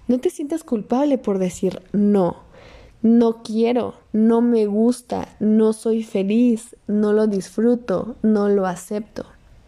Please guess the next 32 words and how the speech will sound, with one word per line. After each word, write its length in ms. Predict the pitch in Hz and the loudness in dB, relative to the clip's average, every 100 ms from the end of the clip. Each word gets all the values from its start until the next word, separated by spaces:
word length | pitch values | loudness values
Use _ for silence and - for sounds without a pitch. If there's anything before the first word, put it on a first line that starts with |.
| _ _ - - - - - | _ _ -20 -20 -20 -12 -2
Decir 500 | 202 - 294 320 302 | -2 0 -2 0 2
no 380 | 226 190 208 - - - - - | 2 2 -2 -6 -16 -20 -12 -6
es 180 | 254 302 | -4 -2
el 120 | 277 | -2
valor 440 | 247 220 214 - | 0 0 -2 -4
más 460 | - 240 269 277 254 | 2 4 4 2 0
grande 460 | 240 233 233 233 233 | 0 2 2 0 0
que 100 | 220 | -2
tenemos 420 | 196 196 202 - | -2 -2 -4 -6
como 200 | 202 190 | -6 -8
seres 360 | - 196 196 | -6 -8 -8
humanos, 640 | 190 190 190 190 - - - - - | -8 -4 -4 -6 -10 -16 -20 -20 -6
más 260 | 220 247 294 | -2 0 0
allá 280 | 269 226 | 0 0
que 120 | 226 226 | 0 -2
decir 380 | 202 - 202 | -4 -4 -6
sí. 400 | 190 - 202 196 - - - - - _ _ _ - | -6 -10 -8 -8 -12 -20 -20 -20 -20 _ _ _ -4
El 160 | 202 202 | 0 2
decir 460 | 202 - 262 320 | 0 0 -2 0
no, 480 | 285 214 190 240 403 - - - - _ - | 2 2 0 -2 -4 -12 -20 -20 -20 _ -6
estás 480 | 220 - 240 240 240 | -6 -2 -2 -2 -2
poniendo 640 | 269 262 254 233 226 233 - | 0 2 2 2 0 -2 -2
ante 340 | 202 202 196 | -4 -2 -4
todo 400 | 185 226 226 226 - | -2 0 2 2 -2
y 100 | 202 | -4
ante 280 | 185 185 185 | -4 -4 -6
todos 720 | 180 262 254 214 320 - - _ - - - _ _ _ | -2 0 2 0 -2 -8 -20 _ -20 -20 -20 _ _ _
tu 140 | - 220 | -2 0
decisión 560 | 214 214 214 - 233 | 0 -2 -8 -2 0
y 80 | 254 | 2
tu 140 | 254 220 | 0 -2
convicción. 800 | 202 208 214 - - 233 226 | -2 -2 -4 -4 -4 -2 -2